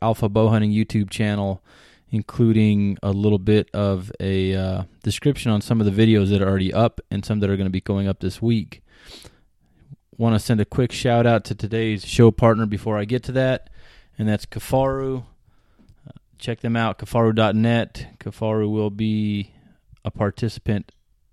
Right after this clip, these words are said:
and a sponsor of the Alpha Bow Hunting Cha-, Challenge as well. So if you're gonna be at that event, there is gonna be some gear we'll, we will be giving away.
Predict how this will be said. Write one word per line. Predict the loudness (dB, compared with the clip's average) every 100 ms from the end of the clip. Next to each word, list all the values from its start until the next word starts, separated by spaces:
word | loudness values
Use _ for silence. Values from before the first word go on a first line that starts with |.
| _
and | -6 -4 -4 -6
a | -6 -6 -6 -8
sponsor | -8 0 2 2 0 -2 -2 -6 -10 -14 -12 -4
of | 0
the | 2 2
Alpha | 0 -2
Bow | -4 -2 2
Hunting | 4 2
Cha-, | 0 -4 -6 -10 -8
Challenge | -2 0 0 0
as | -2
well. | 2 2 2 -2
So | -2 -2 0 -4 -10 -20 -20 -20 _
if | -6
you're |
gonna | -4 -2
be | -2
at | 0
that | 0 0
event, | 0 0 0 -2 -14 -12
there | -4 -2
is | -2
gonna | -2 -4
be | -2 -4
some | -4 -4
gear | -2 0 0
we'll, | -2 -4
we | -4 -2
will | -2
be | -2
giving | -2 -2 0
away. | 0 0 -2 -6